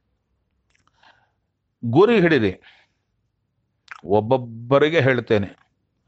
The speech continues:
ನಾನು ಹೇಳಿದ ಕೂಡಲೇ ಅದರ ತಲೆಯನ್ನ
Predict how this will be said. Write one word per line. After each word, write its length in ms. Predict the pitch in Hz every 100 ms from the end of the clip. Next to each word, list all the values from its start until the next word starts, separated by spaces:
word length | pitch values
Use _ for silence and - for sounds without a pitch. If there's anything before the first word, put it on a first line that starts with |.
| _ _
ನಾನು 200 | 104 107
ಹೇಳಿದ 320 | 95 175 214 165
ಕೂಡಲೇ 680 | - 208 233 202 151 - _ _ _ _ _ _
ಅದರ 260 | 127 131 123
ತಲೆಯನ್ನ 580 | - 139 147 151 143